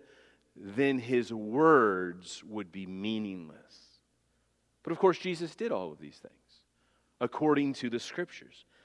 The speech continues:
And He is glorified. This is what we'll consider next week in the ascension, that Jesus is not only the risen Lord, but that He is the ascended Lord. He is the one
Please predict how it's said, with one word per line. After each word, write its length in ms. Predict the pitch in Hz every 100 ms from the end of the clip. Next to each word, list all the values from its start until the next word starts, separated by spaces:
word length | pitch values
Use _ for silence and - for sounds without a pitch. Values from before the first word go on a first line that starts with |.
| _ _ _ _
And 420 | 175 165 160 165 - -
He 220 | - 196
is 680 | 202 254 180 101 - - _ _
glorified. 680 | 117 131 110 - 95 78 73 - _ _ _ _ _ _ _ -
This 180 | 147 151
is 120 | 127
what 140 | 139
we'll 100 | 139
consider 420 | 147 147 151 147
next 280 | 160 202 -
week 160 | 143 110 - -
in 220 | 147 143
the 140 | 135 147
ascension, 520 | 143 196 202 - 104
that 140 | 113
Jesus 440 | - 170 175 151 143
is 160 | 135
not 280 | 135 160 156
only 340 | 160 160 156 123 - -
the 120 | 151
risen 640 | 131 139 240 247 185 143
Lord, 380 | 131 135 143 208 - -
but 160 | 180
that 200 | 196 196
He 200 | 170 208
is 220 | 202 196 147
the 240 | 202 175
ascended 680 | 202 214 - - 285 262 185
Lord. 300 | 127 117 101
He 160 | 160 220
is 160 | 185 135
the 120 | 165
one 520 | 139 160 170 202 214